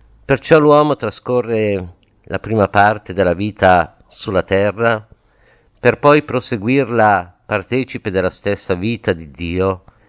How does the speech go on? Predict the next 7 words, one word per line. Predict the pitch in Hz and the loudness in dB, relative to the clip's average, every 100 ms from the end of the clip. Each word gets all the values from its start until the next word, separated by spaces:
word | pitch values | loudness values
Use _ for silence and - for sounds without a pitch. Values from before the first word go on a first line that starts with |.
| _ _ - | _ _ -8
a | |
secondo | 107 110 - 120 131 117 | -6 -8 0 0 0 -2
del | 95 95 | -4 -6
giudizio | 78 87 113 110 - 95 | -6 -8 -6 -8 -10 -6
particolare | 92 76 - 95 87 78 73 76 73 _ _ _ | -6 -6 -10 -2 0 0 -2 -6 -10 _ _ _
che | - | -4
riceverà. | 92 90 90 80 71 53 | -4 -4 -6 -4 -4 -6